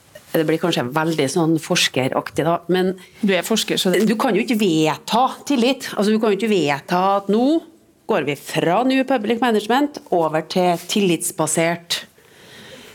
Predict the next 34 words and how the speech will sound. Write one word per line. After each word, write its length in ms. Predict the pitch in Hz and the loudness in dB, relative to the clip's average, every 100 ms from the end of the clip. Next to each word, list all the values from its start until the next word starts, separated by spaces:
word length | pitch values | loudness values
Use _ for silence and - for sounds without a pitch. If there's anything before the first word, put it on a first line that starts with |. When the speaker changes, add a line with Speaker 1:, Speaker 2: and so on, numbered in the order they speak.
| - | -6
Speaker 2:
Første 320 | - 185 180 | -2 0 2
i 60 | 196 | 0
første 320 | 190 214 - | 0 0 0
Speaker 1:
eh, 80 | 160 - | -4 -4
Speaker 2:
tjue 280 | - 208 165 | -2 0 2
tjueén. 80 | |
Speaker 1:
Første 260 | - 160 175 | 2 2 2
i 80 | 175 | 0
første 300 | 226 226 156 | 0 0 0
tjue 280 | - 202 151 | 2 2 2
tjueén. 560 | 170 170 147 147 156 147 | 2 0 0 0 -2 -2
Speaker 2:
<laughs> 40 | |
Ja. 200 | 196 160 147 - - - - - | -4 -4 -6 -14 -18 -20 -8 -2
Speaker 1:
Eh, 600 | 196 196 202 196 196 208 - | 0 2 2 2 2 0 -2
fordi 220 | - 240 | -2 0
at 140 | 226 226 | 0 0
hvis 200 | 240 - | -2 0
det 140 | 254 262 | 0 2
er 120 | 247 | 0
der 460 | 214 240 247 277 302 | 0 0 0 0 0
vi 80 | 269 | 0
havner 340 | 311 285 190 | 0 2 0
i 40 | |
debatten, 520 | 185 247 254 - 302 302 - - - | 2 0 -2 0 0 0 -6 -20 -4
så 120 | 233 | -2
kommer 260 | 220 226 170 | 0 2 2
vi 60 | |
ingen 180 | 226 202 | 2 4
vei. 260 | 233 254 - - - - - - - - - - - | 2 0 -4 -12 -20 -20 -20 -20 -18 -16 -18 -20 -4
Eh, 600 | 208 208 202 208 214 220 220 - | 0 2 2 2 2 0 -2 0
men 140 | 226 | 2
det 120 | 262 | 2
er, 140 | 247 - - 220 214 | 0 0 2 2 4
ehm, 380 | 214 214 214 208 | 4 4 2 0